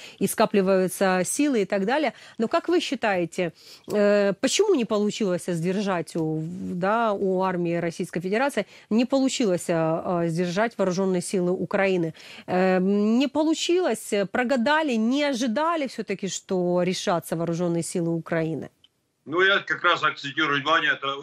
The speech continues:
Speaker 2: искусство ведения войны. Вот тут она сработала. Вот тогда в двадцать третьем не сработала, а тут сработала реально. Когда мы дезориентируем врага, что мы не имеем сил и средств наступать на этом направлении. Когда мы и, э, неофициально,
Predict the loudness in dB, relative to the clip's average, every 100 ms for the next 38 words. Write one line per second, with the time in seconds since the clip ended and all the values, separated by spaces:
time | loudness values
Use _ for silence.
0 | -8 -8 -8 -6 -2 -2 -2 -2 0 0
1 | -2 -4 -8 -2 0 2 0 0 0 0
2 | -6 -8 -14 -6 -4 0 2 4 2 2
3 | -4 0 0 0 -2 -2 0 -4 -4 -8
4 | -6 -6 -6 -10 -6 -2 0 0 2 2
5 | 4 2 -2 -10 _ _ _ -8 -2 0
6 | 0 -4 -4 -4 -4 -2 -2 0 -2 2
7 | 0 0 _ _ _ -10 -6 -2 -2 -2
8 | -4 -2 -2 -2 -6 -4 -4 0 0 0
9 | -2 -8 -8 0 2 2 2 0 0 -4
10 | -4 -2 0 -2 -4 -14 _ _ -4 0
11 | 2 0 -2 -2 0 2 2 0 -8 -4
12 | -4 -2 -6 -2 0 0 -2 -12